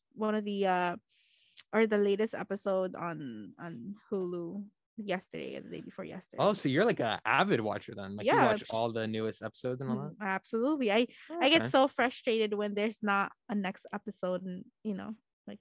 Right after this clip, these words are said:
Speaker 1: I wanna know what's the next episode. Uh, I will say though, it's one of my favorites, and I've been watching it. I literally started season one, episode one, and it's, it's, it's been a long journey, but I'm, I'm here. <laughs>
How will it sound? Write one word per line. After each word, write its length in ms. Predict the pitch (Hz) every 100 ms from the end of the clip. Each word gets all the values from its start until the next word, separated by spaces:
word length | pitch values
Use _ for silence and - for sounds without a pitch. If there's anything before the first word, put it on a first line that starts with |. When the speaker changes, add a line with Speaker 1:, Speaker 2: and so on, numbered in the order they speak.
| -
Speaker 1:
I 80 |
wanna 220 | 190 196 180
know 80 | 196
what's 240 | 190 -
the 80 | 185
next 200 | 190 -
episode. 500 | 330 262 - 202 208 _ - _ _ -
Uh, 920 | 202 202 196 196 202 196 202 202 196
I 120 | 208 214
will 140 | 214
say 180 | 240 247
though, 200 | 240 254
it's 200 | 240 - -
one 120 | 202
of 60 | 202
my 120 | 196
favorites, 720 | - 202 202 233 - - - -
and 640 | 202 196 190 190 202 208 -
I've 300 | 190 190 202
been 180 | 208
watching 320 | 208 180 - 202
it. 160 | 208 - _ _ _ -
I 80 | 240
literally 380 | 247 220 240 302
started 360 | - 208 220 - - -
season 440 | 208 202 208 208
one, 340 | 180 175 240 262 _ _
episode 420 | 190 208 208 208 185
one, 320 | 175 196 247 - - _ -
and 180 | 196
it's, 180 | 190 - - -
it's, 160 | 180 _ - _
it's 80 | _
been 120 | - 185
a 60 |
long 240 | 185 190 196
journey, 400 | 190 180 180 190 202 _
but 120 | 185
I'm, 260 | 185 190 196 _
I'm 100 | 190
here. 240 | 190 185
<laughs> 100 | 202